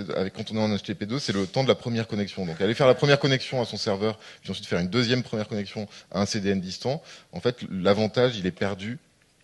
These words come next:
par rapport à l'avantage qu'on gagne sur la latence de la distance. Cependant, les, le, le benchmark, pour être très clair, il n'a pas été fait dans des conditions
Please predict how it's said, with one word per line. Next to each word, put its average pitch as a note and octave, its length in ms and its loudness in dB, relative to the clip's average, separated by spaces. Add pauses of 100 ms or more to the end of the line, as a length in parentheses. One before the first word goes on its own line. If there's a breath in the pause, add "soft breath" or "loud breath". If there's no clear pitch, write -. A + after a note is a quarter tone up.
(240)
par F#2+ 120 -2
rapport F#2+ 180 -4
à G#2 60 4
l'avantage F#2+ 320 0
qu'on G2+ 100 -6
gagne G#2 140 0
sur G2 100 -4
la F2 80 2
latence G2 340 0
de G2 80 -2
la F#2 100 4
distance. E2+ 460 -10 (720 loud breath)
Cependant, C3+ 580 0
les, F#2+ 340 0
le, F#2+ 200 0
le G2+ 100 0
benchmark, A#2+ 460 4
pour F#2+ 100 0
être E2+ 80 -2
très - 160 -6
clair, A2+ 160 0
il G2+ 60 2
n'a E2+ 80 4
pas G2+ 100 0
été G2+ 180 -2
fait G#2+ 120 -6
dans F#2 100 0
des - 80 -2
conditions E3 420 -8